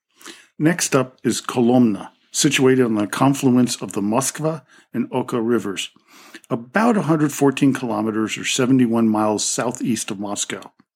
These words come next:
and it was first mentioned in the year eleven seventy-seven. Its name in Old Russian means "bend in the river." It would be the first city to become part of the Grand Duchy of Moscow in thirteen oh one.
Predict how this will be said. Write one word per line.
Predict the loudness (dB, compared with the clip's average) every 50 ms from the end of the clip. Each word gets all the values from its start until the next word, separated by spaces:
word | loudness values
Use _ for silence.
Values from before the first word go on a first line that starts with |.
| _ -20 -16 -16 -16 -12 -4
and | 0 2
it | 2
was | 4 2 0
first | -2 0 2 2 4 2 2 0 0
mentioned | 0 0 2 2 0 0 -2 -4 -4 -6
in | -6 -6
the | -4
year | -2 -2 0 0
eleven | 0 0 0 0 0 0 0 -2
seventy-seven. | -2 -2 -4 -4 -4 -4 -6 -6 -6 -8 -8 -10 -12 -16 -18 -20 _ _ _ _ _ _ _ _ _ _ _ _ _ _ _ -20 -20 -20 -20 -14 _ -2
Its | -2 0 0 2
name | 2 4 4 4 4 4 2 0 -2 -4 -10 _ -4
in | -2 -2 0
Old | 0 0 0 0 0
Russian | 0 0 2 2 0 -2 -2 -2
means | 0 2 2 2 2 0 -4 -10 _ _ _
"bend | -18 -4 0 2 2 4 4 4 2
in | 2 0 0 0 0
the | 0 0
river." | 0 0 -2 -2 -2 -8 -10 -12 _ _ _ _ _ _ -20 -20 -20 -20 -20 -20 _ _
It | -2 -2
would | 0 2
be | 2 0
the | 0 0
first | -2 -6 -2 2 2 2 2 2 0
city | 0 2 2 2 2
to | 2 0
become | -2 -2 -4 -4 -2 -2 -2 -2
part | -2 -2 0 2 2
of | 2 2
the | 2 -2 -2 -4 -8 -20 -20 -18 _
Grand | 0 2 2 2 2 0
Duchy | 0 0 0 0 -2 -2 -4 -4
of | -6 -8 -10 -10 -8
Moscow | -8 -6 -6 -6 -6 -6 -4 -4 -4 -6
in | -8 -10
thirteen | -10 -10 -10 -10 -10 -12 -12 -12
oh | -12
one. | -10 -8 -6 -6 -6 -8